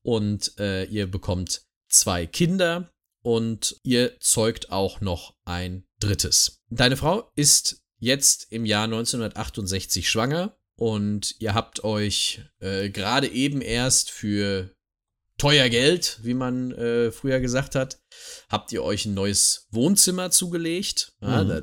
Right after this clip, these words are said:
Speaker 1: läuft ein Kredit. Und, äh, du bist Alleinverdiener, die Frau kümmert sich um die beiden Kinder und ist ja jetzt sowieso, weil sie hochschwanger ist, raus aus, äh, dem Arbeitsleben.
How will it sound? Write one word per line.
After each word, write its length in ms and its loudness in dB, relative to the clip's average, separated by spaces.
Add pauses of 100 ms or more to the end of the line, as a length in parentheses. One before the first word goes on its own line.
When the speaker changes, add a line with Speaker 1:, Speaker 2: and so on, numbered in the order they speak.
(120)
Speaker 1:
läuft 260 -6
ein 40 -14
Kredit. 580 -2 (840)
Und, 640 0
äh, 140 -2
du 80 -4
bist 160 2
Alleinverdiener, 720 2
die 80 -4
Frau 200 2
kümmert 240 0
sich 140 -2
um 80 -2
die 60 -2
beiden 260 0
Kinder 240 2
und 80 0
ist 140 4
ja 100 2
jetzt 160 -2
sowieso, 340 -2
weil 140 2
sie 100 2
hochschwanger 460 -2
ist, 140 2
raus 360 2
aus, 400 0
äh, 300 -4
dem 400 -8
Arbeitsleben. 580 -2